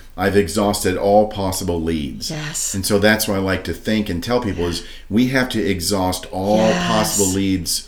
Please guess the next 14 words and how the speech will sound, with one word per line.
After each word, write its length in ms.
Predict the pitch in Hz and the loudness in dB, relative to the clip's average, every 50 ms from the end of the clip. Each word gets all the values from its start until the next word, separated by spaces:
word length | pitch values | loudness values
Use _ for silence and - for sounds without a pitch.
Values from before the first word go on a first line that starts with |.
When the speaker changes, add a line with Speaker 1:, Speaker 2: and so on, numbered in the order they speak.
| - - | -6 -6
Speaker 1:
of 180 | 92 87 - | -6 -4 -6
peace. 400 | - - 107 104 90 82 - - | -2 0 2 2 2 0 -2 -4
We 80 | 95 95 | -2 -2
have 140 | 107 101 - | -2 -2 -2
to 100 | 98 90 | -2 0
make 220 | 92 95 101 - | 2 2 2 0
Speaker 2:
Yes. 80 | - - | 0 -2
Speaker 1:
sure 260 | - - 117 110 104 | -2 2 2 4 4
that 140 | 98 - 98 | 4 2 2
we 80 | 95 | -2
push 420 | 92 - - - 120 117 - - - | -2 -4 -4 -4 -2 -2 -2 -6 -6
peace, 460 | - 123 117 113 110 107 - - - - - - - - - | -4 -2 0 0 0 -2 -4 -6 -8 -12 -18 -18 -20 -20 -6
push 240 | - 120 110 - - | -4 -2 -2 -2 -2
peace, 380 | - 113 107 104 101 - - | 2 2 4 4 2 0 -4